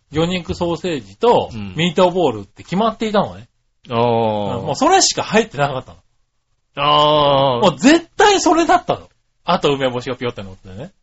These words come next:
Speaker 2: あのー、別に毎日じゃないから。
Speaker 1: うん、毎日じゃないから。
Speaker 2: うん。
Speaker 1: お弁当って言ったらもうそれだったんだよね。
Speaker 2: なるほど、なるほど。
Speaker 1: だから、他の人のなんかかさ、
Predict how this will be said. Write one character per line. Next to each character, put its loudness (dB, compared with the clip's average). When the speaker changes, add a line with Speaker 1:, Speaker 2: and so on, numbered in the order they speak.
Speaker 2:
あ 0
の -4
ー、 -20
別 0
に 0
毎 4
日 -10
じ 4
ゃ 4
な 6
い 2
か 2
ら。 4
Speaker 1:
う -2
ん、 -6
毎 4
日 -4
じ 4
ゃ 0
な 0
い 2
か 0
ら。 4
Speaker 2:
う 0
ん。 -18
Speaker 1:
お 6
弁 0
当 2
っ 6
て 4
言 2
っ -20
た 2
ら 4
も 0
う -2
そ 4
れ 2
だ 6
っ 0
た 0
ん -12
だ -18
よ -20
ね。 -20
Speaker 2:
な 0
る -2
ほ -6
ど、 -8
な -6
る -10
ほ -16
ど。 -16
Speaker 1:
だ -2
か 0
ら、 4
他 0
の 2
人 -2
の 2
な 0
ん -4
か -8
か -6
さ、 -10